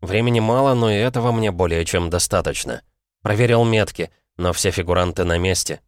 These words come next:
в разных местах Львова, не уехали. Связался с пятым, что над С Ш А висел, примерно над Канзасом.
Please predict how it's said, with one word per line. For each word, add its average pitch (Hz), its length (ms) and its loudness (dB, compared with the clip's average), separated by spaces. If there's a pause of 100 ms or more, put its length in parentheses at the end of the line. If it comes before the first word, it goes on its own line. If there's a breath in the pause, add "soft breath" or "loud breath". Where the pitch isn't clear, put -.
в 87 80 -8
разных 101 340 0
местах 92 400 -2
Львова, 85 460 0 (260 soft breath)
не 92 140 0
уехали. 76 600 -2 (360)
Связался 127 500 0
с - 80 -4
пятым, 131 380 0
что - 180 -4
над 117 160 -2
С - 80 -4
Ш 113 220 -2
А 101 80 2
висел, 87 420 -2 (260 soft breath)
примерно 104 440 0
над 101 180 -2
Канзасом. 85 680 -2